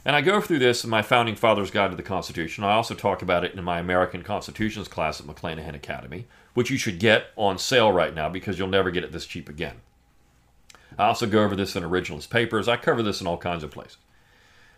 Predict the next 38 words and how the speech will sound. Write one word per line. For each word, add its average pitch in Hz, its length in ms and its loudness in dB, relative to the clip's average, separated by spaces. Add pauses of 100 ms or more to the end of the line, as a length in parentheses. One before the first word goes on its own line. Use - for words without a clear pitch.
(140)
but 151 280 6
in 117 80 -2
more 113 180 4
detail 95 360 2
than 85 120 -2
I'm 82 120 -6
doing 80 240 -8
here. 101 200 -2
But - 180 -4
for 180 140 4
example, 143 560 2 (360)
let's 240 240 4
say 180 320 4
the 147 180 2
general 139 320 2
government 123 300 2
has 120 180 2
the 101 80 -12
power 110 400 4
to - 100 -6
coin 113 380 -2
money, 95 300 0 (1200)
which 127 160 -4
it 208 60 -6
does. - 360 -2 (300)
The - 60 -10
general 135 300 2
government, 127 300 2
as 85 120 -6
we 117 80 -4
talked 104 260 -2
about 135 200 0
yesterday, 98 320 -2
can 120 200 -4
mint 113 200 2
a 127 60 4
platinum 113 420 4
coin. 175 260 0